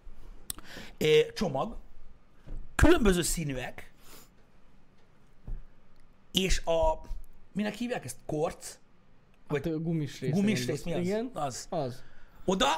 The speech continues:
Speaker 1: előre meg hátulra rá van írva nap.
Speaker 2: Nap?
Speaker 1: Hát, hogy Monday, Tuesday,
Speaker 2: Ja,
Speaker 1: Wednesday,
Speaker 2: hogy a nap.
Speaker 1: érted?
Speaker 2: Igen, igen.
Speaker 1: Nagyon megtetszett. Még nem vettem meg.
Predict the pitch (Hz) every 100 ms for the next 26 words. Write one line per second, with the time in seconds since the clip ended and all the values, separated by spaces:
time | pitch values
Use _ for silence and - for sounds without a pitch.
0 | - - - 254 202 170 120 156 - 240
1 | 233 226 214 170 170 156 185 - - -
2 | - - - - - - - 120 123 -
3 | - - - - 247 190 214 208 180 -
4 | 202 170 226 302 294 240 214 220 220 208
5 | 165 131 254 208 180 185 208 233 302 -
6 | - - - - - - - - - -
7 | - - - - - - - - - -
8 | - - - - - - 233 208 160 -
9 | - 127 - - - - - - - -
10 | - 214 302 269 - 165 147 120 -